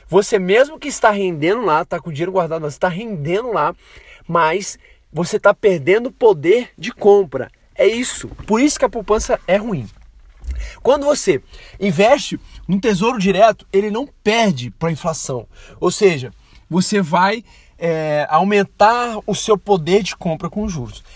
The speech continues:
É claro que os juros do Tesouro Direto, ele não é um juros tão alto assim que você vai ficar milionário dura-, é, durante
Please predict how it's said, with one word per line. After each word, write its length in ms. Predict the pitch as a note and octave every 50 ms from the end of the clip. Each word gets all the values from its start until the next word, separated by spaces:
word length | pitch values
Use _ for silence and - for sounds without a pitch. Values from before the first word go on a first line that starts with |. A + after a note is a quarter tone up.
| - -
É 80 | E3+
claro 280 | - - F#3+ F#3+ G3+ G#3
que 220 | - F#3+ E3 A#2+ G2+ - _ _ _ _ _ -
os 100 | D3+ D3+
juros 240 | C3 E3+ G3+ A3 G3
do 140 | F3 F#3 E3+
Tesouro 420 | - F3+ E3+ D3+ C3+ D#3 D3+ D3
Direto, 500 | C#3 D3+ G#3 F#3+ E3 D#3 F3 F#3 - - _ -
ele 200 | - E3+ F#3 G3
não 240 | G3 G#3 G#3 F#3
é 160 | E3 D#3+ E3 F3+
um 100 | G3 F#3
juros 320 | C#3 D3+ F3 F3 F3+ -
tão 220 | - G#3+ F#3+ E3+
alto 200 | D3 D#3 E3+ -
assim 220 | D#3+ C#3 - - C#3+
que 80 | -
você 80 | - -
vai 80 | C3+ C3+
ficar 400 | - - - D3 C#3+ D#3 D3 B2 - - - - - -
milionário 600 | - B2+ C3+ D3 D#3+ D#3 C3 B2 A#2 B2+ D3+ E3+
dura-, 240 | E3+ D3 D#3 D3 C#3+ A#2
é, 400 | C#3+ C#3+ C3+ C3 C3+ B2 A2+ G#2+ -
durante 580 | - - C3+ C3+ C3+ C3+ C#3 D3 C#3 - D#3